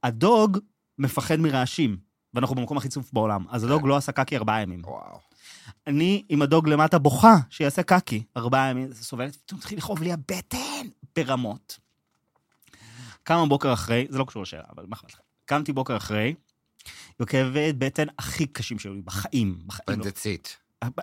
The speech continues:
Speaker 1: זה מה שחשבתי לרגע. אה, לא, אני חשבתי שהשרירים שם, לא יודע, משהו הזוי. אמרתי,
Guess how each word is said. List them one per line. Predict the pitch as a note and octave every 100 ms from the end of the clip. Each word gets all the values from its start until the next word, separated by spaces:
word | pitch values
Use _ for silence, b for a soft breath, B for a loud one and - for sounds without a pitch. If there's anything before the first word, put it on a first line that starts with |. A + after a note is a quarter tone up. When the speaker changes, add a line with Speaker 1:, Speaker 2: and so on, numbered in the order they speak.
| -
Speaker 1:
זה | D#3 C#3+
מה |
שחשבתי | D#3+ A#2 G2+ G2+
לרגע. | G2+ F2 F#2 F3 - b b b b b -
אה, | F#3+
לא, | G3
אני | D#3
חשבתי | - D#3+ E3 E3 D#3
שהשרירים | - - - A#2 A2+ C#3
שם, | E3 E3 - -
לא | E3+
יודע, | F#3+
משהו | C3 E3 C#3
הזוי. | G2+ G2+ G#2 _ _ B B B B B -
אמרתי, | B2+ D3 E3 D#3+